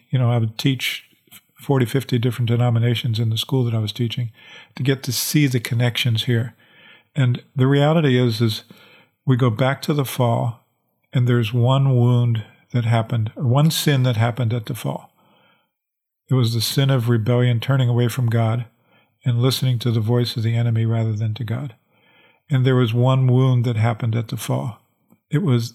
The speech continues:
the break of our relationship with God. And out of that one sin, we can talk about the seven deadly sins. And out of that one wound, we can talk about the seven deadly wounds. But they're like a facet of a diamond. You know, they're not seven different wounds. They're seven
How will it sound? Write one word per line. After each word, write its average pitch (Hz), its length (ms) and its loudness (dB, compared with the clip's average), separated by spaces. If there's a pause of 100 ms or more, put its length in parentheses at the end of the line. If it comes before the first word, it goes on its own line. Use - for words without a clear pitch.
the 120 100 2
break 123 440 0
of 117 100 -2
our 120 140 2
relationship 113 640 -2
with 107 160 -6
God. 120 320 -6 (1300)
And 139 120 0
out 147 220 2
of 147 80 2
that 135 240 0 (300)
one 143 520 2 (140)
sin, 143 560 0 (240)
we 123 100 2
can 117 160 -4
talk 131 220 -2
about 120 200 -2
the 120 100 -6
seven 120 360 -2
deadly 117 360 0
sins. 110 420 -2
And 123 140 -4
out 131 160 0
of 120 80 -2
that 127 160 -2
one 127 340 0
wound, 127 380 2
we 117 120 -2
can 113 140 -6
talk 120 220 -2
about 113 200 -2
the 113 80 -12
seven 117 340 -2
deadly 113 340 -2
wounds. 120 360 -2
But 113 200 -8
they're 131 100 -2
like 147 220 0
a 127 40 -8
facet 127 540 -2
of 120 80 -2
a 120 60 -2
diamond. 117 520 -2 (720)
You 127 60 0
know, 127 100 2
they're 131 140 2
not 151 340 -2
seven 131 400 0
different 131 320 -2
wounds. 120 440 0
They're 120 120 0
seven 131 480 0